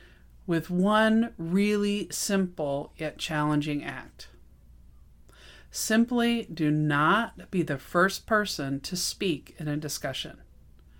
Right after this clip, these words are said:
Wait a beat. Wait two beats. Even if it feels awkward to be in the silence,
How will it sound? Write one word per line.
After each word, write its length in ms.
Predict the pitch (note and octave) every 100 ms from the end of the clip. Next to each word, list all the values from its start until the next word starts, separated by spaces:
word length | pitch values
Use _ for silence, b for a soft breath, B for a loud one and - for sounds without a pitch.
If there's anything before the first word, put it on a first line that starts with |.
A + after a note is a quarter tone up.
| b b b -
Wait 240 | F3 G3
a 60 | F#3
beat. 280 | D3+ B2 - - - - - - b b b -
Wait 220 | F3 F#3
two 180 | - C#4
beats. 500 | C4+ D3+ - - - - - - - b b b -
Even 280 | G3 G#3+ A#3
if 140 | A#3+
it 100 | B3
feels 260 | C4 B3+ -
awkward 460 | C4 C#4+ F3+ D#3 D#3+
to 80 |
be 160 | D#3 F3+
in 120 | G3
the 80 | G#3+
silence, 720 | G#3+ A3 A3 D#3 - - -